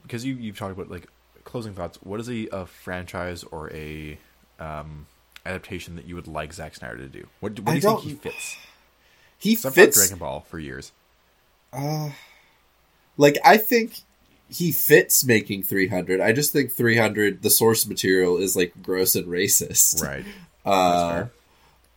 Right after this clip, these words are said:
Speaker 2: and, like, messed up.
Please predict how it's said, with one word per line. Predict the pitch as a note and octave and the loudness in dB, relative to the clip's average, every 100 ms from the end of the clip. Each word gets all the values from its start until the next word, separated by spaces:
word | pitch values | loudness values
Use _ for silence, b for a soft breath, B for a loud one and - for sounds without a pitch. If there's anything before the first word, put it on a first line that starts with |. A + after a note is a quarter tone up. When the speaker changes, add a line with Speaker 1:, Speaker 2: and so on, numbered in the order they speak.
| _ _ _ _ _ _ _ _ - G#2 | _ _ _ _ _ _ _ _ -6 -6
Speaker 2:
and, | F2+ | -2
like, | F2+ E2 - _ _ - F2+ _ _ _ _ _ - | -4 -4 -8 _ _ -20 -20 _ _ _ _ _ -8
messed | G2+ F#2+ - | -4 0 4
up. | G#2 F2+ | 4 4